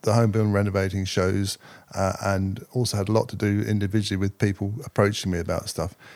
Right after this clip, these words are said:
you see the business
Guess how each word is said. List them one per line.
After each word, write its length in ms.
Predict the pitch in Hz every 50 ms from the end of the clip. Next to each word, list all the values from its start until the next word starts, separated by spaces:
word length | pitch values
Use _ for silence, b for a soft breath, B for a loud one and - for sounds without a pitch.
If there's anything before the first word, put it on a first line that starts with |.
| B B B
you 120 | 120 117
see 540 | 117 - - - - 185 185 180 165 151 143 139 - _ - 87 90 - - - - - - - - - 104 107 110 110 107 107 107 107 117 117 - - 120 131 - - - _ _ - - - _ -
the 140 | - 123 - _ _ _ _ -
business 440 | - 151 139 127 135 123 - -